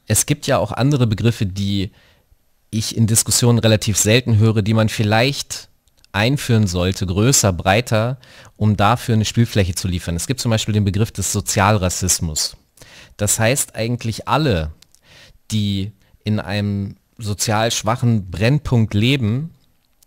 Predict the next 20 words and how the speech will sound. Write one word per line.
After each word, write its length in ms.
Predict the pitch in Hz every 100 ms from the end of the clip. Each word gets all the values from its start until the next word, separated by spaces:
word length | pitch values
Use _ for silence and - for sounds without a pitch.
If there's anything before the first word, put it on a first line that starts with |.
| - - -
sind 640 | 92 95 131 160 165 - _ _ _ _
Betroffene 540 | 113 - 120 127 131 117
von 420 | - 104 101 -
Sozialrassismus. 1160 | - 95 - 92 101 90 85 82 - - - - _ - - - - -
Sozialrassismus 840 | - - 113 135 135 131 131 117
kann 200 | - 131
man 180 | 143 139
auch 400 | - 117 110 - _ _ _ _ _ _
Klassismus 800 | - 117 139 - 170 - 143 151
nennen, 300 | 127 135 160
ja, 220 | - 117 147
es 180 | -
ist 140 | - -
ein, 300 | 95 98 92 - _ _
eine, 340 | - 95 90 87
eine 240 | 92 92 - _
Klassendiskriminierung, 1300 | - 107 127 - 151 127 160 - 123 123 123 120 113
die 80 |
da 120 | 107 95
stattfindet, 640 | - 113 - 143 151 -